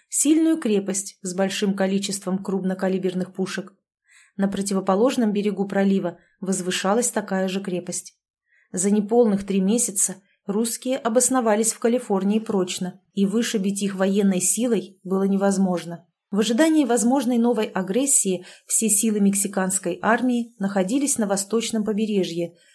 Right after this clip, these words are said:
а Тихоокеанский военный флот значительно уступал в силе русской эскадре, о которой доложил глава миссии отец Игнасио.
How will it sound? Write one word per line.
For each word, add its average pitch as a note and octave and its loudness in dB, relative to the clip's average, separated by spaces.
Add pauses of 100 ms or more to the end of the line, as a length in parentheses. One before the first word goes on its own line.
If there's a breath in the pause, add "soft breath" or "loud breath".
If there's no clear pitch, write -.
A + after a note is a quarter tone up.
(200 soft breath)
а A3+ 0
Тихоокеанский C4+ 0
военный G3 4
флот G3 -2 (240 loud breath)
значительно C4+ 0
уступал A#3+ 0
в - -8
силе G3+ 2
русской G3 2
эскадре, F#3+ -2 (260 loud breath)
о G3+ -4
которой G3+ 0
доложил G3 0
глава F3+ 0
миссии B3 0
отец G3 -2
Игнасио. F3 -4